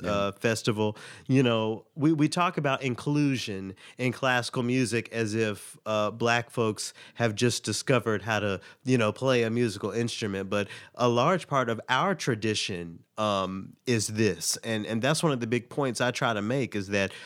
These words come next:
Speaker 2: we're not tourists. We're not new in this. We just haven't always been offered and, and, and, and given the space, you know, to, to, to let other people, um, to know what that is. So for, for me, I see that a-, a-,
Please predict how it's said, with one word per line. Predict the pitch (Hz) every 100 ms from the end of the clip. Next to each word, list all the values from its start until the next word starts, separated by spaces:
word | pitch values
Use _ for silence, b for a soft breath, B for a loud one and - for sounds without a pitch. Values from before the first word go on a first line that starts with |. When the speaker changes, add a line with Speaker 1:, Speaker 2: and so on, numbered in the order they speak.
| B
Speaker 2:
we're | 123 139 156
not | 151 123
tourists. | - 165 151 87 - - -
We're | 143
not | 135 117
new | 110 120 156 156
in | 92 101
this. | 95 98 - B B
We | 135
just | 123 127
haven't | 131 117 113
always | 110 110 107 98
been | 104 101
offered | - 107 104 104
and, | 95 95 90
and, | 104 101 98 -
and, | 95 92 87 92 -
and | 101 98
given | 95 113 107
the | 90
space, | - - 113 92 - - -
you | 104
know, | 92 85 - B -
to, | 113 95 92 - B B
to, | - 120 107
to | 95 113
let | 107 113
other | - 110 107
people, | - 143 120 110 98 98 -
um, | 101 95 92 90 87 82 - -
to | 123
know | 110 120
what | 113 113 107
that | 107 98
is. | 107 95
So | - 113
for, | - 110
for | - 123
me, | 113 143 127 - B B
I | 120 139
see | - 131
that | 120 117
a-, | 113
a-, | 110 107